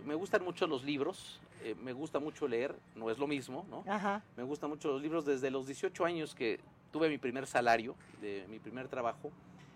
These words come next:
Speaker 1: eh, una parte de, de mi salario lo invertí en comprar libros. Eh,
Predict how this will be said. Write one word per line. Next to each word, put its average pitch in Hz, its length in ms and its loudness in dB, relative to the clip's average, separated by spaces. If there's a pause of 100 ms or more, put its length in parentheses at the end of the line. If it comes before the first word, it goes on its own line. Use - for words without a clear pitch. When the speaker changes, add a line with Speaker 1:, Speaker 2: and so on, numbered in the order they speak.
(120)
Speaker 1:
eh, 117 320 2
una 147 240 0
parte 143 320 6
de, 107 240 2
de 107 100 0
mi 110 120 -6
salario 123 320 2
lo 127 80 -2
invertí 117 300 -2
en 127 80 -4
comprar 135 320 0
libros. 135 360 -2 (500)
Eh, 113 640 2